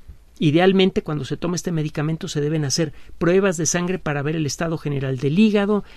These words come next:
y otro tipo de pruebas de gabinete para ver cómo van los ojos, etcétera, etcétera.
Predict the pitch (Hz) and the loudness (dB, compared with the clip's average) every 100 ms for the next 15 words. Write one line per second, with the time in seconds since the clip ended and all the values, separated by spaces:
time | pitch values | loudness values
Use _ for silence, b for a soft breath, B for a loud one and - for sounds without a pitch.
0 | B 175 170 170 - 160 165 143 - 165 | B 0 0 -2 -6 -6 -2 -2 2 2
1 | 170 175 165 - - 147 135 131 135 151 | 2 0 -4 -8 -6 -4 -2 0 0 0
2 | - - 131 139 135 143 131 135 135 127 | -2 -6 -6 -6 -6 -6 -4 -4 -4 -4
3 | 196 214 190 175 139 - 165 - - - | 0 0 0 -6 -8 -10 -14 -16 -18 -18
4 | - - | -18 -20